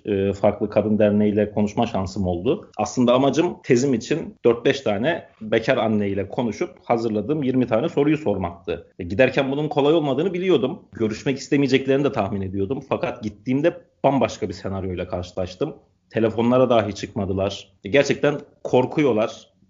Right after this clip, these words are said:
deşifre olmak istemiyorlar ve çocuklarının doğumundan itibaren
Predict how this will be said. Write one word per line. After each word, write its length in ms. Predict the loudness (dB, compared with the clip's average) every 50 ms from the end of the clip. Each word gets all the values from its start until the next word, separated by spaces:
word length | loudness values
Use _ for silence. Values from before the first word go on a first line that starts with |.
| _ _
deşifre 340 | -2 -2 -2 -6 -2 0 0
olmak 260 | 0 2 0 -2 -4
istemiyorlar 760 | -4 -8 -2 0 0 2 2 2 2 4 2 2 2 0 -8 -16 _ _
ve 340 | 4 6 6 6 4 0 -6 -14 _
çocuklarının 840 | -2 -2 0 2 0 -2 -2 2 2 2 4 4 4 2 2 4
doğumundan 560 | 6 6 6 8 6 6 4 4 4 4 2 2
itibaren 580 | 0 -2 0 2 4 4 4 4 2 0 -4